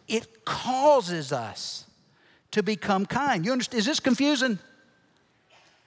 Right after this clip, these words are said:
When you know truth, it's transformative. I didn't say cognitive. We have lots of information that doesn't affect our lives at all, right? When you know it, it knows you,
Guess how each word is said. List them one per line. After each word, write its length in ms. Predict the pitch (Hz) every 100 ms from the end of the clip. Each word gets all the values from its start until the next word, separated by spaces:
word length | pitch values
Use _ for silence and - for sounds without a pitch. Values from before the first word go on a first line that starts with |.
| _ _ - -
When 220 | 220 220
you 280 | 277 330 269
know 420 | 247 285 302 277
truth, 760 | - - - 311 277 214 208 - -
it's 240 | 208 -
transformative. 1300 | - 233 214 - - - _ _ - 240 190 - 110 - - _ _ _ _ _ _ _ _ _
I 120 | 202
didn't 160 | 269 320
say 180 | - 254
cognitive. 720 | - 233 220 160 - 143 165 - _ _ _
We 160 | 175 240
have 120 | 196
lots 300 | 220 254 -
of 100 | 208
information 680 | 233 202 202 214 208 170 165
that 380 | 160 143 - 170
doesn't 220 | 214 190
affect 340 | - 214 -
our 140 | 202 185
lives 380 | 180 196 170
at 60 | 175
all, 280 | 156 113 98
right? 320 | 120 143 240 - _ _ _ _ _ _ _ _ _ _ _ _ _ _ _ -
When 220 | 180 208
you 180 | 277 294
know 400 | 247 294 269 202
it, 100 | 220
it 200 | 240 269
knows 400 | 240 233 220 175
you, 380 | 269 254 208